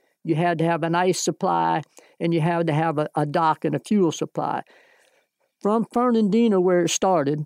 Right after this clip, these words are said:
and they had a rail supply because they had the old Flagler Railroad there.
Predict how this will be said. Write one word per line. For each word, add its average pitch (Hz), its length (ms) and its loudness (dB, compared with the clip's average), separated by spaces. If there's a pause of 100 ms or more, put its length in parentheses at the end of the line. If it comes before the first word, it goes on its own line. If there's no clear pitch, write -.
and 151 140 -2
they 190 120 2
had 214 220 2
a 214 60 2
rail 226 240 4
supply 180 380 0
because 165 340 0
they 175 80 2
had 180 240 2
the 180 100 4
old 190 240 2
Flagler 196 440 2
Railroad 196 600 2
there. 147 300 -4